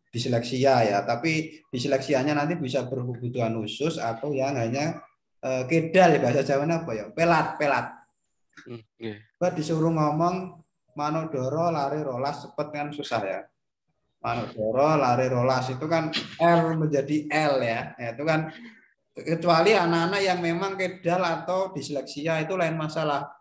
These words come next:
Speaker 1: perlu penanganan khusus gitu loh. Tapi kalau ala anak normal ya tadi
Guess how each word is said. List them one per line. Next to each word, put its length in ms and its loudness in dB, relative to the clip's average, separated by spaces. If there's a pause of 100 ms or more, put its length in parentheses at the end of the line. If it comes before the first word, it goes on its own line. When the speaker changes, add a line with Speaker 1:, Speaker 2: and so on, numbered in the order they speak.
(120)
Speaker 1:
perlu 320 0
penanganan 640 -2
khusus 680 -6
gitu 200 -18
loh. 160 -20 (120)
Tapi 240 -2
kalau 180 6
ala 380 6
anak 180 2
normal 460 -2
ya 340 -4 (140)
tadi 560 -4